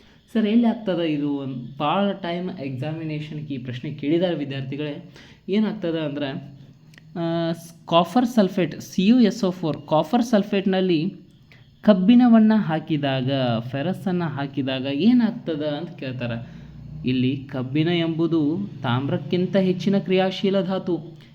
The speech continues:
ಈ ಕ್ರಿಯಾಶೀಲ ಧಾತು ತಾಮ್ರವನ್ನು ಏನು ಮಾಡ್ತದೆ ಅಂದ್ರೆ ಈ ದ್ರಾವಣದಿಂದ ಸ್ಥಾನ ಪಲ್ಲಟಗೊಳಿಸ್ತದೆ. ಹಾಗಾದ್ರೆ ಉಂಟಾಗುವಂತಹ ಉತ್ಪನ್ನ ಏನಾಗಿರ್ತದೆ ಅಂದ್ರೆ ಫೆರಸ್ ಸಲ್ಫೇಟ್. ಓಕೆ,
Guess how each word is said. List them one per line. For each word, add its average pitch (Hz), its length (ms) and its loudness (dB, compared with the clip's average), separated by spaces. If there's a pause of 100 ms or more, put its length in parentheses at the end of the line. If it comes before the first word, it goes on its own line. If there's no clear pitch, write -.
(100)
ಈ 196 100 -4
ಕ್ರಿಯಾಶೀಲ 190 680 -2
ಧಾತು 202 320 -2
ತಾಮ್ರವನ್ನು 175 640 0
ಏನು 170 180 0
ಮಾಡ್ತದೆ 156 360 -4
ಅಂದ್ರೆ 135 260 -4
ಈ 170 380 -2
ದ್ರಾವಣದಿಂದ 143 640 -2
ಸ್ಥಾನ 175 420 -2
ಪಲ್ಲಟಗೊಳಿಸ್ತದೆ. 127 1200 -6
ಹಾಗಾದ್ರೆ 135 360 -4
ಉಂಟಾಗುವಂತಹ 151 1080 -4
ಉತ್ಪನ್ನ 143 460 -6
ಏನಾಗಿರ್ತದೆ 156 800 -4
ಅಂದ್ರೆ 127 500 -4 (260)
ಫೆರಸ್ 131 540 -2
ಸಲ್ಫೇಟ್. 135 1300 -4 (280)
ಓಕೆ, 175 240 -2